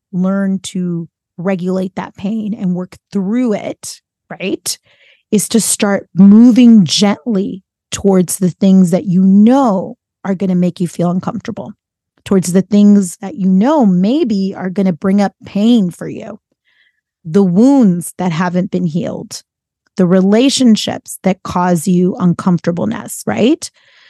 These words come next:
The th-, tasks, the actual things you have to do that feel uncomfortable. If you could start to move yourself towards those things, hmm, and then start to dance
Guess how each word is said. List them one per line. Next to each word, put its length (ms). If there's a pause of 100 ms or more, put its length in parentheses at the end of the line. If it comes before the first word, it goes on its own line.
(240)
The 160
th-, 180 (220)
tasks, 760
the 140
actual 520
things 400
you 120
have 260
to 120
do 640 (320)
that 280 (180)
feel 600
uncomfortable. 920 (480)
If 60
you 80
could 180
start 320
to 120
move 580
yourself 560
towards 400
those 280
things, 540 (1080)
hmm, 680 (340)
and 200
then 200
start 480
to 140
dance 1160